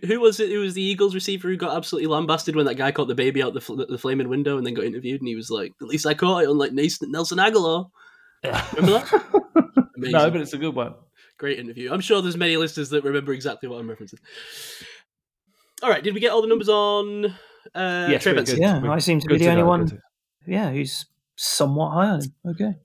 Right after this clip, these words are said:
Speaker 1: All right,
Speaker 2: That
Speaker 1: all
Speaker 2: value.
Speaker 1: right. Kets, you got
Speaker 2: Well, I think
Speaker 1: any
Speaker 2: that's why he's, he's fallen this far in the show.
Speaker 1: <laughs> Yeah, it seems that way.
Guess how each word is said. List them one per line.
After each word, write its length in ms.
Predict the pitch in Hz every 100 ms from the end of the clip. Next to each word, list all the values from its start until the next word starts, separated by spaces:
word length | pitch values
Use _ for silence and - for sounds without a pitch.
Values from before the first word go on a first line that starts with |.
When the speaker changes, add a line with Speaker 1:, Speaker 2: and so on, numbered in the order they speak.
| _ -
Speaker 1:
All 260 | 104 120
right, 300 | 151 - -
Speaker 2:
That 60 | -
Speaker 1:
all 160 | 101
Speaker 2:
value. 260 | 107 110 113
Speaker 1:
right. 360 | 104 - 131 -
Kets, 280 | - -
you 60 | 151
got 60 | 151
Speaker 2:
Well, 80 | 127
I 40 |
think 100 | 123
Speaker 1:
any 60 | 135
Speaker 2:
that's 160 | 117
why 120 | 135
he's, 360 | 120 - - -
he's 120 | 123 113
fallen 300 | 139 127 120
this 160 | 120
far 300 | - 123 127
in 80 | 120
the 80 | 120
show. 220 | 113 156 -
Speaker 1:
<laughs> 60 |
Yeah, 200 | - 143
it 80 | -
seems 220 | 131 156
that 120 | 139
way. 60 | 117